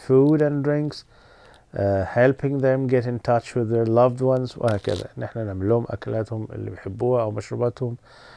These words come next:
نساعدهم يتصلوا أو يتواصلوا مع أحبابهم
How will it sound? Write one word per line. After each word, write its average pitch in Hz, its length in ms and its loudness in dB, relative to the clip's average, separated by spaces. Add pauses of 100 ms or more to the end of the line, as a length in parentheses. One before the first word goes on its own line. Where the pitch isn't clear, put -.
(200)
نساعدهم 113 540 0
يتصلوا 113 600 -2
أو 101 120 0
يتواصلوا 104 460 -2
مع 104 240 -2
أحبابهم 107 580 0